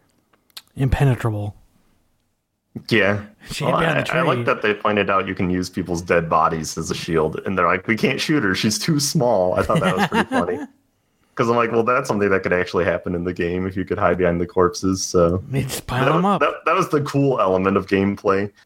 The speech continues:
Speaker 2: The dumb element of gameplay is I didn't like how much they mentioned the scan. Like, how many times do I
Speaker 1: Oh,
Speaker 2: need to
Speaker 1: yeah,
Speaker 2: see
Speaker 1: it was
Speaker 2: the
Speaker 1: like
Speaker 2: map?
Speaker 1: five times.
Speaker 2: Yeah, they're like,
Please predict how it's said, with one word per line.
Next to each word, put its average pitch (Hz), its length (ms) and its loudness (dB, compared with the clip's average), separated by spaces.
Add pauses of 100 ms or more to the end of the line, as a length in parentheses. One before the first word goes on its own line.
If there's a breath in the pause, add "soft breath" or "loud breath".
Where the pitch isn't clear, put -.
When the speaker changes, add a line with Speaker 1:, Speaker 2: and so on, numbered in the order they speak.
(100)
Speaker 2:
The 113 100 0
dumb 147 340 -2
element 101 320 2
of 92 100 0
gameplay 98 440 0
is 95 100 0
I 95 80 4
didn't 120 240 -2
like 110 180 2
how 101 120 0
much 101 240 0
they 92 80 2
mentioned 95 420 -2
the 90 100 2
scan. 85 580 -2 (520)
Like, 98 220 -2
how 113 120 0
many 123 180 2
times 110 320 0
do 254 60 2
I 262 200 2
Speaker 1:
Oh, 202 40 2
Speaker 2:
need 170 80 0
to 202 60 0
Speaker 1:
yeah, 269 200 2
Speaker 2:
see 202 40 2
Speaker 1:
it - 40 0
was 208 80 -2
Speaker 2:
the 254 40 2
Speaker 1:
like 240 60 -2
Speaker 2:
map? 190 100 0
Speaker 1:
five 285 280 0
times. 277 800 0 (220)
Speaker 2:
Yeah, 117 240 2
they're 110 100 0
like, 104 260 0